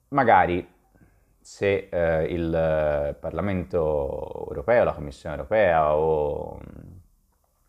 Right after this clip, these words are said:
gli organi, gli organi decisionali a livello europeo, così come a livello statale, usassero strumenti di governance diversi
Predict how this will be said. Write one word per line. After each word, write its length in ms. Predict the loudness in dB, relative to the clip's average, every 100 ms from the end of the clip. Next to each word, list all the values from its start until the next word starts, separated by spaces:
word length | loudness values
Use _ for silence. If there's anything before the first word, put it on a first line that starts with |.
| _
gli 160 | 0
organi, 800 | 4 4 2 -2 -4 -6 -8 -10 -14 -20 -20 -20
gli 100 | -6
organi 280 | -2 0 -2
decisionali 760 | -4 -8 -6 0 2 2 0 -6 _ _ _ _ _ _ _ -8
a 80 |
livello 360 | -6 -2 0 0
europeo, 420 | -2 0 0 0
così 220 | -4 -10
come 120 | -10 -6
a 40 |
livello 180 | -4 -4
statale, 440 | -4 0 0 0 -8 _ _ _ _ _ -6
usassero 540 | 2 6 6 4 -2
strumenti 440 | -2 -4 -6 -4 -4
di 80 |
governance 440 | 0 2 0 -2 -6
diversi 760 | -2 -2 -2 -6 -8 -8 -10